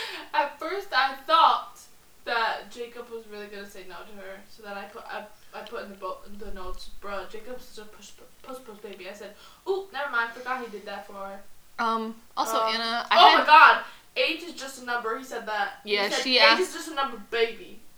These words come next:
Speaker 2: He says to her, "Wait." It, she
Speaker 1: I
Speaker 2: says
Speaker 1: said,
Speaker 2: that
Speaker 1: "Oh, she knows,
Speaker 2: Hey!
Speaker 1: don't worry."
Speaker 2: She
Speaker 1: I'm literally in the, in the middle of my notes. You're cutting me off.
Speaker 2: She says
Speaker 1: You're
Speaker 2: that
Speaker 1: cutting me off. Don't keep going, babe. Um,
Speaker 2: It was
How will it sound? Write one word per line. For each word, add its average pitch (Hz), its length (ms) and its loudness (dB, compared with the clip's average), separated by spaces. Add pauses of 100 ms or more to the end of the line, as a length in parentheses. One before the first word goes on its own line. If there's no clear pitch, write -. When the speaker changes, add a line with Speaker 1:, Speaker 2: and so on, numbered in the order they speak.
(260)
Speaker 2:
He 233 320 -6
says 262 280 -4
to 247 100 -6
her, 202 400 -2
"Wait." 240 220 -4
It, 220 180 -6
she 254 140 -8
Speaker 1:
I - 20 -4
Speaker 2:
says 233 120 -2
Speaker 1:
said, 370 120 0
Speaker 2:
that - 100 -8
Speaker 1:
"Oh, - 220 -2
she 359 220 -10
knows, 240 220 -4
Speaker 2:
Hey! 349 380 12
Speaker 1:
don't 175 80 0
worry." 226 180 -6 (100)
Speaker 2:
She - 100 -10 (340)
Speaker 1:
I'm 480 340 10
literally 466 460 6
in 453 80 0 (180)
the, - 60 -10 (160)
in 339 40 -6
the 339 80 -10
middle 392 160 0
of 370 40 0
my 330 160 4
notes. 330 380 0
You're 392 140 0
cutting 403 380 2
me 381 200 0
off. - 600 2
Speaker 2:
She - 180 -6
says 247 240 -4
Speaker 1:
You're 466 100 4
Speaker 2:
that 539 80 -4
Speaker 1:
cutting 587 300 8
me 466 60 2 (120)
off. - 480 8
Don't - 260 6 (160)
keep 508 180 -6
going, 349 300 6
babe. 240 240 0 (960)
Um, 262 500 8
Speaker 2:
It 254 140 8
was 285 180 2